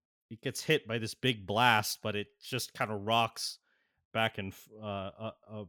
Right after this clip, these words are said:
back and forth a little bit. Uh, it still seems all right. Um, that is her turn. She then flies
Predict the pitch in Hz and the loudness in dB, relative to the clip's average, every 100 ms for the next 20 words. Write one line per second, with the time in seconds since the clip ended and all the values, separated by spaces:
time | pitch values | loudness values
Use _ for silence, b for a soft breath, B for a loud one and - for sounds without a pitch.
0 | - 107 107 101 - 117 - 92 90 85 | -6 -6 -6 -8 -4 -4 -4 -8 -8 -8
1 | 92 101 _ _ _ _ _ _ _ _ | -8 -8 _ _ _ _ _ _ _ _
2 | _ - 92 92 92 - - - 110 - | _ -16 -12 -10 -10 -10 -10 -6 -6 -4
3 | 120 117 101 90 90 101 92 90 98 _ | -2 -2 -2 -4 -4 -2 -2 -4 -8 _
4 | _ _ _ _ 101 101 98 95 95 90 | _ _ _ _ -4 -2 0 -2 -6 -10
5 | _ _ _ _ _ _ _ _ _ _ | _ _ _ _ _ _ _ _ _ _
6 | _ 101 123 175 196 156 156 135 - 151 | _ -2 6 6 6 4 2 2 -2 0
7 | 139 - - 180 170 151 127 - 156 147 | 0 -2 2 4 6 4 0 -2 0 4
8 | 165 170 156 - - 147 165 151 120 110 | 6 6 4 -2 -2 4 8 8 6 4
9 | 110 - - | 0 -6 -8